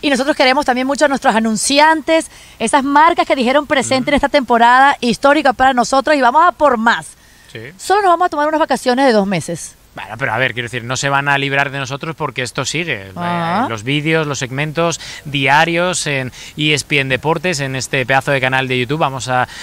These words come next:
Speaker 2: mantenerlos durante todo el verano, durante todo el año, durante toda la década, el lustro, durante todo el siglo. Así que que la gente agarre siempre un
Speaker 1: Ujú.
Speaker 2: asiento cuanto antes para ponerse cómodo y para disfrutar y para, ojo, darle al like, compartir,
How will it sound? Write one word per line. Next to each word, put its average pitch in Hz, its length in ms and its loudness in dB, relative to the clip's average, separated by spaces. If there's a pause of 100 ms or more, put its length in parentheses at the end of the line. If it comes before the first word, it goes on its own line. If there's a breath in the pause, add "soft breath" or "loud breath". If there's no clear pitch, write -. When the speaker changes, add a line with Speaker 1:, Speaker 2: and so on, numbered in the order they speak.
Speaker 2:
mantenerlos 147 600 0
durante 127 340 -2
todo 139 220 2
el 131 80 0
verano, 165 480 0
durante 120 320 -4
todo 156 180 2
el 139 80 2
año, 160 220 -2
durante 131 320 -4
toda 156 240 2
la 135 100 2
década, 160 380 -2
el 139 80 -2
lustro, 175 420 -4
durante 131 380 -4
todo 160 160 -2
el 139 80 -6
siglo. 170 280 -2 (280 loud breath)
Así 131 180 -2
que 147 80 -2
que 147 80 0
la 139 100 2
gente 143 360 -6 (760 loud breath)
agarre 131 400 0
siempre 127 580 -8
un - 120 -2
Speaker 1:
Ujú. 151 80 2
Speaker 2:
asiento 160 420 0
cuanto 147 220 0
antes 160 240 -2
para 123 220 -2
ponerse 135 320 -4
cómodo 165 280 -4
y 180 40 -4
para 127 320 -2
disfrutar 127 580 -2
y 180 140 -8
para, 160 200 0
ojo, 120 240 -6 (320 loud breath)
darle 185 220 0
al 156 140 -2
like, 127 340 -2
compartir, 156 640 -6